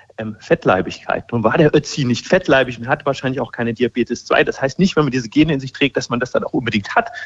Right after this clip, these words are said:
Das hat dann viel auch mit der Lebensführung zu tun. Also auch ob alle Menschen heute, wenn man bestimmte Gene hat, heißt das nicht unbedingt, dass sich diese Eigenschaft auch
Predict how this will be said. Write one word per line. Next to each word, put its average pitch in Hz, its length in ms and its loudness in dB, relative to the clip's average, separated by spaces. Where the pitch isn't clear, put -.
Das - 120 0
hat 117 80 4
dann 123 140 4
viel 127 140 6
auch - 140 2
mit 107 120 -2
der 98 120 2
Lebensführung 170 560 4
zu - 100 -2
tun. 143 220 2
Also 117 160 4
auch 117 200 0
ob - 140 -2
alle 120 180 4
Menschen 110 320 0
heute, 156 300 4
wenn - 340 -4
man 120 40 0
bestimmte 143 300 -6
Gene 117 200 -2
hat, 120 180 -2
heißt 117 160 0
das 117 120 -6
nicht 117 120 -6
unbedingt, 120 380 2
dass 107 80 -4
sich - 100 -8
diese - 220 2
Eigenschaft 120 460 2
auch 107 180 0